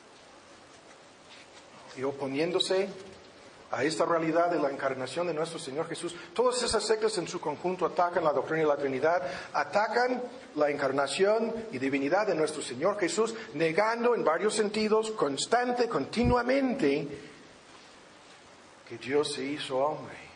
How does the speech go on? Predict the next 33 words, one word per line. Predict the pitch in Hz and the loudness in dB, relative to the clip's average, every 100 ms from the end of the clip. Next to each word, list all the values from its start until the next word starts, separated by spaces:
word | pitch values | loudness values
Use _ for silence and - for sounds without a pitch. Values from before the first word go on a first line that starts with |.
| - - - - - - - - - - - - - - - - - - - - - - - - - | -20 -20 -20 -20 -20 -20 -20 -20 -20 -20 -20 -20 -20 -20 -20 -20 -20 -20 -20 -20 -20 -20 -20 -20 -8
Eso | - - | -4 0
se | 240 | 0
remonta | 226 190 196 208 | 2 2 2 4
a | |
la | 190 | 2
caída | 180 185 220 | 2 2 2
de | 196 | 4
Satanás, | 196 190 208 226 | 2 2 2 2
no | 226 | 2
lo | 226 | 2
vamos | 208 202 | 2 0
a | 175 | -2
discutir, | 160 151 190 214 - - - | -4 -2 0 0 -2 -12 0
cuando | 170 165 | 2 4
le | 165 | 2
fue | 165 220 214 | 2 2 4
dado | 214 220 | 4 4
a | 208 | 2
to-, | 196 190 | 0 0
a, | - 175 - | 0 0 -2
a, | - - - - | -4 -12 -6 -2
a, | - | 0
a | 170 | 0
entender | 170 165 170 196 214 | 0 -2 0 0 0
que | 190 | 2
algún | 175 180 240 285 | 2 2 2 2
habitante | 277 269 269 180 160 147 147 143 | 2 0 0 -2 0 -4 -2 -2
en | 147 | -2
el | 143 | -2
planeta | 170 175 226 233 269 233 - - | 0 2 0 0 0 -2 -4 -8
de | - | -4
los | 247 240 | 0 0
simios | 247 - 180 160 143 143 | 0 -2 -4 -4 -4 -6